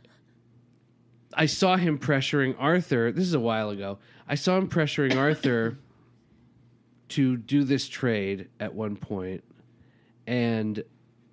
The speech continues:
it was, like, three cards for something, and I,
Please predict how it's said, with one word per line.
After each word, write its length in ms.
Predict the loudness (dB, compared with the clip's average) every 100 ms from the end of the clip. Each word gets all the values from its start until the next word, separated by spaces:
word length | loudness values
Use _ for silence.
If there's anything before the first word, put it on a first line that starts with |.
| _ _ _ _ _ _ _ _ _ _ _ _ _ _ -4
it 60 | -4
was, 160 | -2
like, 180 | -6 -6
three 320 | -8 0 0
cards 520 | 0 -2 2 2 -2 -6
for 240 | -4 -4
something, 800 | -6 -12 -4 -2 -2 -2 0 0
and 200 | -2 -4 -8
I, 180 | -8